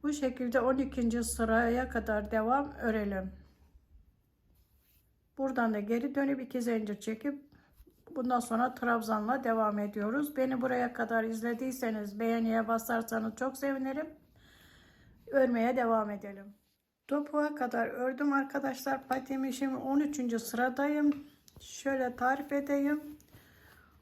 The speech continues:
On ikinci sırada burada altı trabzanı sık iğne yaptım. On yedi trabzan örüyoruz. Altı trabzan sık iğne yapıp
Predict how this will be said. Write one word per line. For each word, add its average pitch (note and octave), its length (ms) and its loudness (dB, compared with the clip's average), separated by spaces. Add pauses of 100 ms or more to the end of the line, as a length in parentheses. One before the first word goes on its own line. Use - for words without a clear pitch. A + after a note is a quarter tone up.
(160)
On C#4+ 140 4
ikinci B3+ 440 2
sırada C4+ 540 0
burada C4 300 2
altı A#3 640 -2
trabzanı B3 600 2
sık B3 220 -4
iğne A3+ 320 0
yaptım. E4 460 -2 (1500)
On C#4+ 140 2
yedi C4+ 340 4
trabzan A3+ 500 2
örüyoruz. C#4 520 2
Altı C4 360 2
trabzan G#3+ 460 0
sık B3 260 -6
iğne C#4 220 2
yapıp C#4+ 420 0